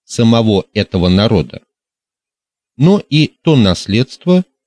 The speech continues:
которое он получил от своих этнических предшественников, из элементов которых создавался и сам данный народ. Мы не можем точно сказать,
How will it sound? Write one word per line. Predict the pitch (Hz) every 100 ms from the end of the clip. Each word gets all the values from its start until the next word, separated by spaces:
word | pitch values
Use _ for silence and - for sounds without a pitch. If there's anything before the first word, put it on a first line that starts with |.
| _ _ _
которое | 123 - 208 196 165
он | - 165 185
получил | - 131 123 - 175 165 -
от | 107 -
своих | 113 117 139 147 _ _ _ -
этнических | 113 - 143 147 135 - - 120
предшественников, | - 127 - 107 - - 127 110 _ - _ _ _ _ _ _ _ _ _ _ _ _
из | 123 110 -
элементов | 120 113 117 117 110 95 -
которых | 92 - 160 165 156 - _ _ _ _
создавался | - 113 98 117 180 185 - 151
и | - 117 -
сам | - - 131 143 _
данный | 95 101 95 98 98
народ. | 101 98 64 _ _ _ _ _ _ _ _ _ _ _ _ _ _ _ _ _ _ _ _ _ _ _
Мы | 127 190 220 - 147
не | 180
можем | 190 202 165 156
точно | 147 170 156 - 139
сказать, | - 135 131 180 180